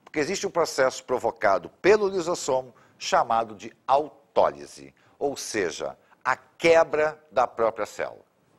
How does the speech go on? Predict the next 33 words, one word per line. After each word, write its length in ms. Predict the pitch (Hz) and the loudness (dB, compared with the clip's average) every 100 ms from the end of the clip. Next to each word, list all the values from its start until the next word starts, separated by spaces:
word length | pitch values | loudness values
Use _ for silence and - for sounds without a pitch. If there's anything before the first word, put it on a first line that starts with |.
| _ | _
Como 160 | - 185 | -6 -2
é 40 | |
que 60 | 185 | -2
isso 80 | - | -4
acontece? 600 | - 98 - - - - _ _ _ _ _ - | -6 -8 -10 -18 -20 -20 _ _ _ _ _ 0
A 80 | 156 | 0
membrana 540 | 190 165 175 214 196 | 0 -2 2 2 0
protetora 580 | - 147 135 - 143 131 | -4 -6 -6 -2 0 0
do 120 | 117 | -4
lisossomo 680 | 107 101 104 - 135 117 87 | -8 -6 -6 -2 -2 -2 -8
se 160 | - | -18
desmonta 600 | 123 120 113 113 110 - _ _ _ _ - | -12 -10 -2 -2 -2 -8 _ _ _ _ -10
e 80 | 135 | -6
todas 380 | - 233 226 | 4 4 4
as 120 | 185 175 | -4 -4
enzimas 440 | 175 147 180 160 | -4 -4 -4 -6
que 100 | - | -6
estavam 480 | 156 - 143 127 131 | -4 6 6 6 -2
no 140 | 120 | -8
seu 380 | 113 - 208 202 | -6 0 4 2
interior 720 | 165 - 123 107 131 151 - - _ _ | 0 -6 -4 0 2 2 0 -20 _ _
se 180 | _ - | _ -10
espalham 880 | 180 - - - 175 190 190 156 147 | -8 -6 -4 6 8 10 6 4 -2
pelo 300 | - 151 131 | -2 -2 -2
citoplasma. 800 | - - 131 - 113 107 - 90 _ _ _ _ | -6 -8 -6 2 2 2 -2 -20 _ _ _ _
Como 120 | 147 | 0
elas 140 | 143 139 | 2 2
são 180 | - 131 | -4 -8
enzimas 480 | 110 117 113 - - | -8 -10 -10 -12 -14
muito 360 | 135 175 185 - | -10 -10 -10 -2
poderosas, 720 | 117 110 107 127 117 98 - _ _ | 0 2 2 2 0 -6 -16 _ _
elas 260 | 117 135 123 | 0 0 0
digerem 600 | 117 110 120 139 123 95 | -8 -4 0 2 2 -4